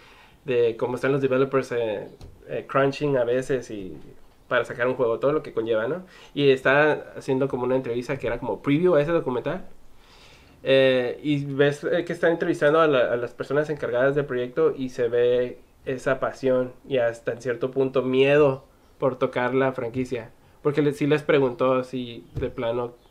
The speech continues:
"¿Por qué no Half-Life tres? ¿Por qué Half-Life Alyx?". Y dijeron que no, que sí era algo que, que les preocupaba mucho. Hacer el tres era como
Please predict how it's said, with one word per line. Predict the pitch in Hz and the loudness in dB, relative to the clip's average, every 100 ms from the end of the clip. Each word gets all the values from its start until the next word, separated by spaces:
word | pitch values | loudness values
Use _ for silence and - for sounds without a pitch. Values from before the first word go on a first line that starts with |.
| _ _ - _ | _ _ -20 _
"¿Por | - 143 | -2 2
qué | 151 | 2
no | |
Half-Life | 147 151 143 143 135 | 4 2 4 2 2
tres? | 127 123 - | 0 -2 -4
¿Por | - 127 | -14 -10
qué | - 127 127 127 120 - - - _ - | -4 0 2 2 0 -6 -20 -20 _ -8
Half-Life | - 120 - 127 117 117 | -2 -2 -2 -4 -4 -2
Alyx?". | 117 113 - - - - - - - - - - | -2 -4 -8 -18 -20 -20 -20 -20 -20 -20 -12 -4
Y | 139 | 2
dijeron | 147 143 147 151 | 4 6 6 4
que | 147 160 147 135 135 - - - _ _ | 4 6 6 6 0 -12 -20 -20 _ _
no, | 143 156 156 - - _ _ - - | 4 8 8 4 -8 _ _ -16 2
que | 156 143 | 6 6
sí | 143 165 | 6 6
era | 165 175 | 8 8
algo | 175 185 | 8 4
que, | 170 151 127 - | 8 8 8 4
que | - 135 127 120 120 | 0 2 2 0 -2
les | 120 127 127 | -2 -2 -2
preocupaba | 139 139 127 139 | -4 0 2 4
mucho. | 139 131 107 - - - - - - | 4 2 -8 -18 -20 -20 -20 -20 -18
Hacer | 123 - 131 | -6 2 4
el | 139 | 4
tres | 151 170 175 | 4 2 4
era | 151 151 | 4 2
como | 156 131 117 113 | 2 2 0 -2